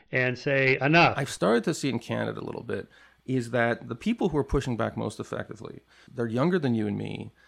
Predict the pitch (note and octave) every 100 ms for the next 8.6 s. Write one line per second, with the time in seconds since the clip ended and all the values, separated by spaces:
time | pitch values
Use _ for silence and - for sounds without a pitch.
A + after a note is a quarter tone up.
0 | - A#2 A#2+ A#2 A2 B2 F3+ - A2 D#3
1 | F3 G#2 G#2 G2+ G2+ G2 G2+ B2 - _
2 | _ B2 B2 C3 C3 F3+ F3 C3 D3 F3+
3 | B2 G#2 - B2 A2 A#2 A#2 B2+ - B2+
4 | B2 A2 B2 - A2 G2+ G2+ G#2 G#2 G#2
5 | G#2 G2+ F2+ - - _ - - B2+ A2+
6 | - A2 - A2+ G#2 G#2 G#2 G#2 G#2 -
7 | - C#3 C#3+ B2+ G#2 - G#2+ G#2+ G#2+ G#2
8 | G2+ G#2 G2+ A2 G2+ F#2+